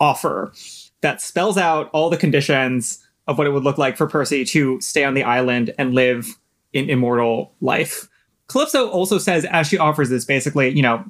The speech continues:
"This is part of the curse. This happens every time. I know you will refuse and I know you will leave, but I can't help myself. I have to offer it." Which, I mean,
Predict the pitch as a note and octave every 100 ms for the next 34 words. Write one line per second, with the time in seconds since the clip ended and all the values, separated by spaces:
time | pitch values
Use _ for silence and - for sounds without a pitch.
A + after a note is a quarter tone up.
0 | - - D3+ D3 D3 C#3 C3+ C#3+ B2 -
1 | C#3 C#3+ C#3 C3 B2+ B2 B2 C3+ C3 C#3
2 | E3 F#3 G3 G#3+ E3+ C#3+ D3 C#3 C#3+ C3
3 | B2 D3+ G#3 C#4+ D4+ F3+ F#3 - - _
4 | - D#3+ G3 G3 - - _ - C3+ C3+
5 | C3+ - A3 B3+ G3 D#3 D3 C#3+ C#3 B2
6 | B2+ - C3 C#3 C#3 - - A#2 F2+ -
7 | D#2+ - _ - - - - _ - F3+
8 | E3 - - - G#3 A3+ A3 G3+